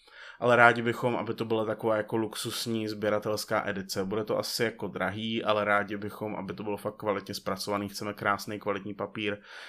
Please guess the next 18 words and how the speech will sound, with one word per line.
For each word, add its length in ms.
Moc 120
by 100
se 140
mi 80
líbila, 600
eh, 160
recyklovaná 520
flora, 400
protože 340
ta 100
je 60
hezká 280
na 80
dotek 440
a 120
prostě 300
dobře 240
vypadá. 540